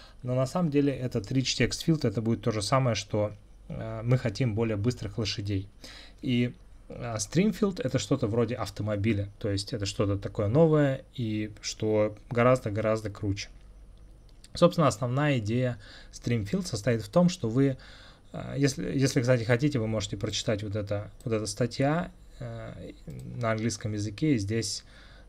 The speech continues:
а, вот этот автор из Torchbox объясняет, почему,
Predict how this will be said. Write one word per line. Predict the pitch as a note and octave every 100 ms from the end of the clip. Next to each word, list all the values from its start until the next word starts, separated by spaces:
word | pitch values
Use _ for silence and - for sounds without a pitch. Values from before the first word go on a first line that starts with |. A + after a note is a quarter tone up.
| -
а, | - D3 D3+ B2+
вот | G2+
этот | G#2+ G#2 G#2
автор | B2 - G#2+ G2+ -
из | G#2+ G2 - -
Torchbox | A#2+ A2+ - A2 G2+ G2+
объясняет, | G2+ G2 A2 G#2+ G#2 - -
почему, | G2+ - G#2+ A2 G#2